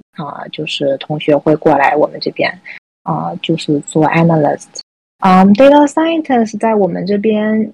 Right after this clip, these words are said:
基本上是可能跟算法会不会更像一点，可能跟 Richard 那边，就是我们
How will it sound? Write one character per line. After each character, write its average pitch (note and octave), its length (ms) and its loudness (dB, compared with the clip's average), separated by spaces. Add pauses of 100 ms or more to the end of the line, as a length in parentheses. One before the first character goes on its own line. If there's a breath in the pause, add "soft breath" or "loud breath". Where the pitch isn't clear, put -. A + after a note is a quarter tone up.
基 C4 160 -10
本 A3+ 260 0
上 A3 380 0
是 G#3 560 0
可 - 120 -4
能 F#3+ 140 2
跟 B3 180 2
算 G4 300 -2
法 - 480 -8
会 C#4+ 80 0
不 C#4 80 4
会 C4+ 80 6
更 B3+ 220 0
像 A#3 280 0
一 F3+ 40 -4
点， - 160 -6
可 E3 80 -6
能 E3 100 -6
跟 F3+ 140 0
Richard F#3+ 280 0
那 E3+ 120 -8
边， - 240 -8
就 G#3+ 100 0
是 G#3+ 120 4
我 G3 180 4
们 F3+ 280 2